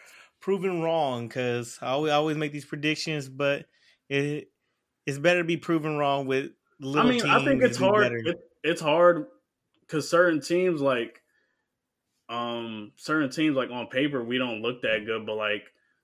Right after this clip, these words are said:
Speaker 2: a lot of people were saying, it was a joke on Twitter. I seen a Wizards fan saying it was a di-, addition by subtraction with Brooks because, like, we coulda had, like, no coach and probably would have been <laughs> better than
Speaker 1: That's
Speaker 2: how we
Speaker 1: pretty
Speaker 2: were last
Speaker 1: awesome.
Speaker 2: year. And, like,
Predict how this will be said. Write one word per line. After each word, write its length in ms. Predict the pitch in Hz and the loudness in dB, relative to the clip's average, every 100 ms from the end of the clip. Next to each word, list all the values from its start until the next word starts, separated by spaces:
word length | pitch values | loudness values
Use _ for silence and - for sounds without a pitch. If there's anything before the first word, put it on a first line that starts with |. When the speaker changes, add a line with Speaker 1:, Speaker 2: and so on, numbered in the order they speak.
| - | -10
Speaker 2:
a 60 | 117 | -4
lot 200 | 117 131 | 2 2
of 100 | 127 | 2
people 200 | 139 123 | -2 -2
were 120 | 120 | -4
saying, 600 | 135 123 123 117 110 - - | -4 -4 -2 -4 -6 -12 -10
it 120 | 127 | -4
was 180 | 131 127 | -2 -2
a 60 | |
joke 380 | 110 123 135 131 | -2 4 4 4
on 200 | 120 113 | -4 -4
Twitter. 280 | 131 120 117 | -4 -2 -2
I 60 | |
seen 200 | 113 123 | -2 -6
a 60 | 110 | -6
Wizards 320 | 107 113 107 | -8 -8 -10
fan 260 | - 110 107 | -8 -6 -6
saying 460 | - 113 110 107 107 _ _ _ _ - | -6 -6 -6 -8 -12 _ _ _ _ -10
it 80 | 123 | -6
was 140 | 120 | -4
a 80 | 113 | -6
di-, 280 | 104 123 135 - - | -2 -2 -2 -8 -8
addition 560 | 113 110 131 135 113 | -6 -4 -4 -4 -4
by 180 | 113 113 | -2 -2
subtraction 840 | - 104 - 117 113 - 107 104 | -4 -14 -6 -2 -2 -4 -16 -14
with 140 | 104 104 110 101 | -12 -12 _ -6
Brooks 520 | 117 113 - - - | -2 -2 -6 -18 -20
because, 400 | 107 107 113 107 | -14 -14 -10 -12
like, 200 | 104 104 | -10 -12
we 120 | 110 110 | -12 -10
coulda 280 | 139 120 107 | -6 -4 -4
had, 180 | 120 110 | -4 -6
like, 200 | 104 104 | -6 -8
no 200 | 113 110 | -6 -6
coach 500 | - 113 - - - | -6 -6 -8 -16 -20
and 120 | 107 101 | -16 -8
probably 240 | 113 104 | -6 -4
would 100 | 107 | -6
have 80 | 104 | -10
been 160 | 104 104 | -14 -6
<laughs> 440 | 110 131 - 160 | -6 -6 -6 -6
better 220 | 175 190 190 180 - | 2 2 2 -4 -4
than 180 | 170 143 208 - 135 - | -10 -10 -16 -18 -16 -4
Speaker 1:
That's 280 | 127 131 | -2 2
Speaker 2:
how 100 | 120 | 2
we 80 | 117 | 2
Speaker 1:
pretty 80 | 117 | 0
Speaker 2:
were 100 | 120 | 2
last 320 | 117 117 117 | 2 2 0
Speaker 1:
awesome. 20 | |
Speaker 2:
year. 140 | 123 117 | -6 -6
And, 140 | 131 | -2
like, 220 | 143 139 | 2 2